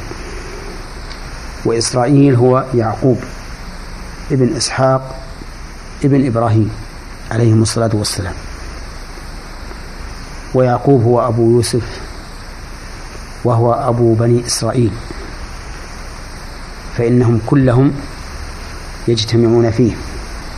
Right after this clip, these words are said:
ومعنى إسرائيل العابد لله،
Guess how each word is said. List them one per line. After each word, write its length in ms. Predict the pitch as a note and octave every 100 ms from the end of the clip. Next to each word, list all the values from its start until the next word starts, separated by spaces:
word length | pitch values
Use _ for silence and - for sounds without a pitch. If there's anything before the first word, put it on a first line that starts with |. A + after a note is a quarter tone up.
| - - - - -
ومعنى 400 | A#2 C3 D3 D3
إسرائيل 640 | C3+ - C3 B2+ A#2+ B2 B2+ - - - - - - - A#2+
العابد 440 | A2 C3+ C3+ B2
لله، 380 | A#2+ A2+ A2